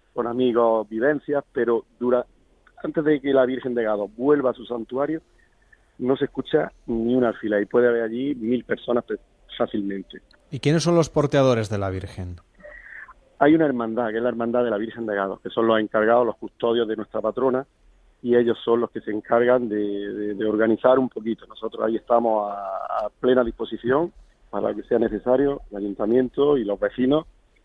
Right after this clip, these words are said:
Speaker 1: dispuestos a lo que haga falta, a lo que nos pidan, somos capaces de hacerlo.
Speaker 2: Ya
Speaker 1: Pero
Speaker 2: que
Speaker 1: es una, es la hermandad la que, la que organiza.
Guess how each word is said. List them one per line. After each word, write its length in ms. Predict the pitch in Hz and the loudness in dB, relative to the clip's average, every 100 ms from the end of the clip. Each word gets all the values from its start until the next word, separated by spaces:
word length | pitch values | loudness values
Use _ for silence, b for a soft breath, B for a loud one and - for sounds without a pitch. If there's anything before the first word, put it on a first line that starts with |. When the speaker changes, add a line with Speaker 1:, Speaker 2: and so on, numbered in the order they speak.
| - - | -20 -12
Speaker 1:
dispuestos 480 | 113 - 120 - 123 | -4 0 0 2 -2
a 40 | |
lo 80 | 104 | 0
que 60 | |
haga 160 | 104 98 | -2 -2
falta, 240 | - 95 | -6 -4
a 40 | 101 | -2
lo 80 | 101 | 0
que 60 | |
nos 120 | 104 | -2
pidan, 360 | - 131 98 - - | 2 2 2 -2 -4
somos 220 | 117 113 | -2 -2
capaces 300 | - 92 127 | -2 -4 -2
de 80 | 107 | -2
hacerlo. 380 | - 101 85 - B B B - | -2 -4 -6 -10 B B B -2
Speaker 2:
Ya 120 | 117 | 4
Speaker 1:
Pero 80 | 117 | 6
Speaker 2:
que 80 | 131 | 6
Speaker 1:
es 60 | 139 | 4
una, 340 | 139 131 127 | 2 0 0
es 180 | - 135 | -2 -4
la 80 | 131 | -4
hermandad 340 | 127 120 135 | -4 -4 -4
la 120 | 127 | -4
que, 340 | 110 107 101 104 | -6 -8 -6 -4
la 140 | 110 | -2
que 100 | 117 | 0
organiza. 500 | 113 110 131 - | 0 2 2 0